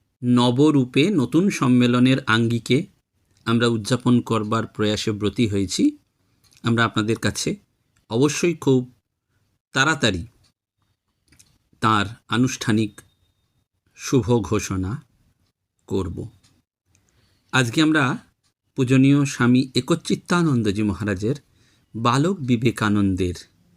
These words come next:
এই বালক বিবেকানন্দই প্রবন্ধের আলোকে স্বামীজির প্রতি আমাদের শ্রদ্ধাঞ্জলি নিবেদন করব।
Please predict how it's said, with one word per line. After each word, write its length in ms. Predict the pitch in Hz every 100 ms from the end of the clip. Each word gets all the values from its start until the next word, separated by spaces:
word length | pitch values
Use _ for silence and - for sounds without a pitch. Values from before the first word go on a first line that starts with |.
| _ _ _ _ _ _ _ _ _ _ _ _
এই 320 | 113 110 107 - -
বালক 240 | 120 151
বিবেকানন্দই 720 | 147 123 120 117 110 110 113 120
প্রবন্ধের 540 | - 107 117 113 113
আলোকে 480 | 92 101 139 - 107 - _ _ _ _ _ -
স্বামীজির 640 | - - 127 151 151 147
প্রতি 280 | - 110 110
আমাদের 280 | 101 98 98
শ্রদ্ধাঞ্জলি 760 | - 95 87 - 95 87 92
নিবেদন 460 | 92 90 92 92 92
করব। 320 | 85 82 -